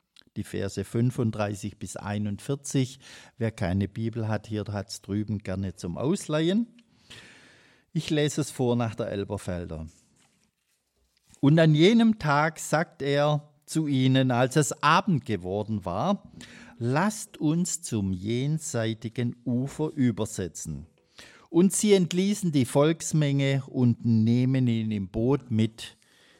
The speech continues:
wie er war. Und alle Boote waren, und andere Boote waren bei ihm. Und es erhebt sich ein heftiger Sturmwind, und die Wellen schlugen in das Meer, äh, in das Boot, so dass das Boot sich schon füllte.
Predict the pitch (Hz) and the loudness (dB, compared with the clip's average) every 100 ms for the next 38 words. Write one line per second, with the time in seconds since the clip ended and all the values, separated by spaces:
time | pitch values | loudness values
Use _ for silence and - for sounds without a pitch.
0 | _ 92 98 110 107 90 78 73 82 85 | _ -8 -4 -2 -2 -4 -8 -8 -12 -16
1 | _ _ _ _ _ _ _ 101 92 - | _ _ _ _ _ _ _ -10 -10 -4
2 | 113 156 156 123 135 139 135 107 87 95 | 0 0 0 -2 -2 0 0 0 -2 -4
3 | 98 107 113 110 _ _ _ _ 135 123 | -2 -2 -2 -4 _ _ _ _ 0 0
4 | - 113 147 185 151 135 104 107 113 120 | 0 0 2 0 0 -2 -2 -4 -2 -4
5 | 107 107 120 117 107 107 92 87 80 82 | -2 -2 -2 -2 -2 -2 -4 -4 -6 -10
6 | - _ - - - - - 170 190 208 | -18 _ -20 -20 -20 -20 -2 2 4 4
7 | - 180 175 214 - 196 175 175 160 175 | 4 4 4 2 -2 -2 0 2 2 2
8 | 196 - 180 185 - 214 233 220 107 98 | 0 -6 -2 -2 -2 0 2 2 2 -2
9 | 82 78 - _ _ _ - 107 101 98 | -4 -8 -16 _ _ _ -4 0 0 2
10 | 131 180 180 - 151 131 123 113 104 92 | 2 2 0 0 0 0 0 0 -2 -4
11 | - 104 107 117 131 - _ 120 120 135 | -2 0 0 0 -2 -6 _ 0 2 2
12 | 123 110 - - 127 156 170 - - - | 0 0 -2 0 4 4 2 -6 -20 -6
13 | - 127 135 131 117 - - 123 123 127 | -2 0 0 0 -2 -2 -2 0 2 0
14 | - 135 - 151 156 - 170 170 - 76 | -4 -6 -2 0 0 2 2 2 0 -8